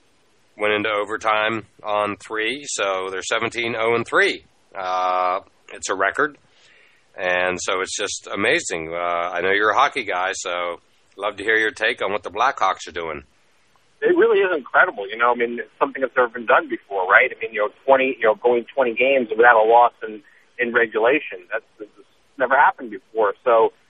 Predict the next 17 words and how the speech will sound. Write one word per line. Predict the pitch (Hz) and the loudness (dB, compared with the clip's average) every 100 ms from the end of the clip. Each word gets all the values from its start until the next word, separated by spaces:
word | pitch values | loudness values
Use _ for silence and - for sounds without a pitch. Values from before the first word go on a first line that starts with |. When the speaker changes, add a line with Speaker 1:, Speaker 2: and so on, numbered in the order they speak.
| _ _ _ - | _ _ _ 0
Speaker 2:
you | |
know, | 139 135 | 4 4
and, | 139 156 | 0 -2
and | 151 147 | 0 -2
the | |
funny | - 196 202 | 2 2 2
thing | - 160 208 | 2 4 6
is, | 175 127 - 151 | 4 0 -6 -4
you | |
know, | 143 | -2
usually | 147 151 160 160 147 | -2 -2 -4 -4 0
you | 139 | 2
have, | 139 135 131 131 | 4 4 2 2
uh, | 123 120 117 _ | 4 4 2 _
have | 139 120 | 0 0
a | |
hot, | - 143 | 4 4